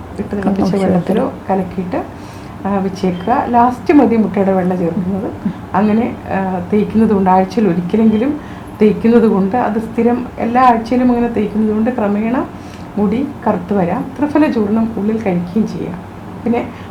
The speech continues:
Speaker 1: മഹാതിക്തകം നെയ്യ്, ആ,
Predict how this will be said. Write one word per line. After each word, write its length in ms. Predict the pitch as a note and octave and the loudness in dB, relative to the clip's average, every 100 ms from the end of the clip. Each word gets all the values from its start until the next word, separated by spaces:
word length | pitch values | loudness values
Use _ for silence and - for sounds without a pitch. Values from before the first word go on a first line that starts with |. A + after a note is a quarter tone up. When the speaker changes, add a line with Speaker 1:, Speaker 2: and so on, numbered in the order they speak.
| - | 0
Speaker 1:
മഹാതിക്തകം 840 | A#3 - D4 D4 - - A#3+ A#3+ A3+ - - | 2 4 4 4 0 2 2 2 0 -4 -2
നെയ്യ്, 520 | G#3+ G3+ G#3+ A3 A3+ C4+ - - - - - | 0 2 2 4 2 0 -6 -14 -14 -14 -4
ആ, 300 | F#3+ F3+ F3 | 0 2 0